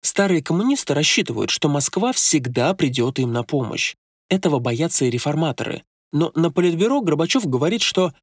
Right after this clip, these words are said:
они просто не знают, что стоит им потянуть за поводок сильнее, и он порвётся. Когда выборы начинаются в Польше, местный лидер, генерал Ярузельский, бьёт тревогу,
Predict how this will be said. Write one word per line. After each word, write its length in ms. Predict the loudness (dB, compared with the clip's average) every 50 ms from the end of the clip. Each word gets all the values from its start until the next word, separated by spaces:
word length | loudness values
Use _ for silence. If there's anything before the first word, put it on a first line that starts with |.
| _ _ _
они 220 | -2 0 0 0 0
просто 320 | -2 -2 -4 -2 0 0
не 80 | 0 0
знают, 400 | 0 0 0 0 0 -2 -4 -4
что 280 | -2 0 0 -2 -2 -2
стоит 500 | -6 -6 -4 0 2 2 2 2 2 0
им 140 | -2 -4 -2
потянуть 460 | -4 -4 -2 0 0 0 0 0 -2
за 80 | -4 -4
поводок 400 | -4 -4 -4 -2 0 0 0 0
сильнее, 600 | 0 0 0 0 0 0 0 0 0 0 0 -2
и 180 | -2 -4 -2 0
он 160 | 0 0 -2
порвётся. 760 | -2 -2 -2 0 0 -2 -2 -2 -2 -2 -2 -4 -4 -8 -12 _ _ _ _ _ _ _ _ _ _ _
Когда 300 | -2 -2 0 2 2 2
выборы 440 | 2 2 0 2 0 0 -2 -2 -4
начинаются 540 | -4 -2 -2 0 0 0 0 0 0 -2 -4
в 80 | -4
Польше, 540 | -2 -2 0 0 0 0 0 0 -2 -4 -6 -4
местный 380 | 0 0 0 0 0 0 -2 0
лидер, 360 | 0 0 0 0 0 -2 -2
генерал 360 | -2 -2 -2 0 0 0 -2
Ярузельский, 760 | -2 -2 0 0 0 0 0 0 -2 -2 -2 -2 -2 -2 -4 -8
бьёт 320 | -6 -2 0 0 0 0
тревогу, 580 | 0 0 0 2 2 0 0 0 -2 -4 -6